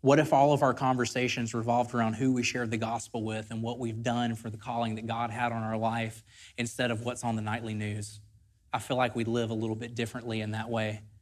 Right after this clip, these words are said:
We would make a difference in our, a bigger difference in our community if we really took seriously the calling that Jesus had for us. Look, y'all, I'm preaching to myself here too, okay?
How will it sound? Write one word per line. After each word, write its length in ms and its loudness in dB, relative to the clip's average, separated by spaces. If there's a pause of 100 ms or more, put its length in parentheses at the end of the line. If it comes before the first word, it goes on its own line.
(500)
We 80 10
would 100 8
make 220 4
a 20 2
difference 640 4
in 120 4
our, 300 4
a 80 4
bigger 380 6
difference 560 4
in 80 2
our 120 4
community 600 0
if 100 -8
we 80 -2
really 300 0
took 160 -8
seriously 480 -2
the 80 -2
calling 480 4 (300)
that 100 2
Jesus 420 0
had 240 0
for 240 -2
us. 220 -6
Look, 180 0
y'all, 160 4
I'm 140 2
preaching 320 0
to 100 -2
myself 480 0
here 160 -8
too, 280 -4
okay? 340 -2